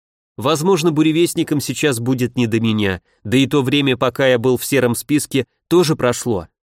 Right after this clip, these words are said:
Значит, смогу беспрепятственно вернуться к работе.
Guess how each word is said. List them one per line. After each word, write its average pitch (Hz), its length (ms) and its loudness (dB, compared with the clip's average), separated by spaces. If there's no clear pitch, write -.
Значит, 135 460 -2
смогу 127 320 2
беспрепятственно 139 800 0
вернуться 139 480 -2
к - 60 -8
работе. 156 500 0